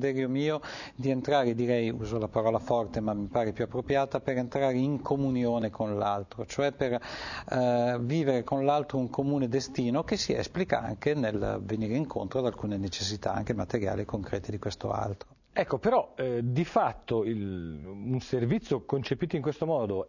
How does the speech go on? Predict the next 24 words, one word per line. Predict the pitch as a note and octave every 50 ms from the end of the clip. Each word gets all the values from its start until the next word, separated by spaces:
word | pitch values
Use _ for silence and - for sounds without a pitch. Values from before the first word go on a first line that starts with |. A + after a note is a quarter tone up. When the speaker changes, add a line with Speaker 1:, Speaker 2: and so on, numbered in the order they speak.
| -
Speaker 2:
è | - A2 G#2
anche | A#2 C#3 B2+ A#2+ A2+ - A2+
economicamente | F#2+ - A2+ G#2+ G#2 G2+ G2+ - A2 F#2 G2 G2+ F2+ - G2+
vantaggioso, | F2 F2+ F2 D#2+ - F#2+ E2 D#2+ F2 F2 D#2 G#2
ha | D3 F#3
un | D#3 B2+
risvolto | A2+ G2+ G2 G2 G#2 G2+ F2+ E2+ - G2+
economico. | E2 - G2 F2+ E2+ D#2 D2+ D2+ D2+ D2
Speaker 1:
Ma | C3+ C3+ C#3+
io | D#3+ E3+ F#3+ F3
direi | E3+ F3 E3 D3 C#3 B2
che | - - D3 C#3
dovremmo | C#3 C#3 D3+ E3+ E3+ F3
introdurre | D#3+ C#3 - - C3 C3 D#3+ D#3
un | D3 C3+
concetto | B2 - B2 A2+ - - C3+ - - B2+
nuovo, | A#2 A2+ A2 A2 G#2+ G#2+ G#2+
che | - C#3+
è | C#3
il | B2
concetto | - C#3 C3 A#2 - D#3 - - C3
di | A2+ A2
capitale | - - B2+ - - A#2 - C3 C3 B2+ B2 A#2+
umano | A2+ A2 A2+ A2 G#2+ G2+ G2+ G2+ A2 A#2 C3+ C#3